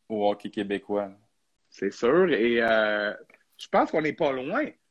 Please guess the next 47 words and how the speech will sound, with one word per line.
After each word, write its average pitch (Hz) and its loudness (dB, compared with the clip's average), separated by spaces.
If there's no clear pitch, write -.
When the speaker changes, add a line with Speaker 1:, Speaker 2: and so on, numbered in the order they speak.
Speaker 2:
parce 123 -6
que 147 0
le 135 -4
système 214 -4
Midget 185 -4
trois 180 -2
fonctionne 156 -4
bien, 147 -4
euh, 113 -2
avec, 156 -4
euh, 131 -6
avec 127 -12
les, 151 -6
les, 127 -6
les 120 -4
pratiques 131 -8
à 156 -6
tous 135 -10
les 143 -4
matins, 139 -6
euh, 110 0
les, 107 -4
les, 104 -4
co-, 117 -6
comment 139 -4
c'est, 151 -6
c'est, 120 -8
le 113 -4
système 151 -8
est 139 -4
développé 123 -4
dans 139 -2
les 123 -4
écoles. 143 -2
J'ai 117 -12
travaillé 123 -2
pour 143 0
le 131 0
Phoenix 135 -4
College 135 -2
de 131 -6
Saint-Blondin 127 0
pendant 123 0
deux 127 -4
ans 131 -2
et 127 -2
demi. 135 -6